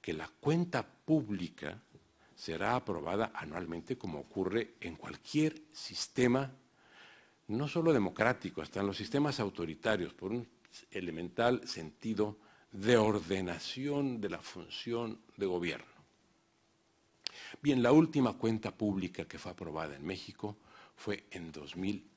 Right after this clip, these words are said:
nueve. O sea, no ha vuelto a haber una cuenta pública aprobada por el, la Cámara de Diputados, que es el órgano incumbido de hacerlo,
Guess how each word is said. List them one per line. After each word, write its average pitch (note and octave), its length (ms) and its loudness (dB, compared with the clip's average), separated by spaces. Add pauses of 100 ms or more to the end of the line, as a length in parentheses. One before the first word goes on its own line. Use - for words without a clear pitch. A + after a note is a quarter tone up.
nueve. E2+ 500 -4 (1400)
O - 60 -20
sea, - 160 -16
no A2 120 2
ha A2+ 40 6
vuelto A#2 380 4
a G2+ 40 6
haber G#2+ 260 4
una A#2+ 180 2
cuenta G#2+ 340 -4
pública G2 480 -4
aprobada D#2+ 560 -2
por D2 200 -12
el, C#2+ 160 -18 (220)
la - 80 -12
Cámara F#2+ 400 -4
de C#2+ 120 -16
Diputados, E2+ 600 -12
que D#2+ 120 -14
es - 120 -18
el - 80 -20
órgano C#2 280 -14
incumbido C#2 500 -14
de C#2 80 -16
hacerlo, G2+ 440 -4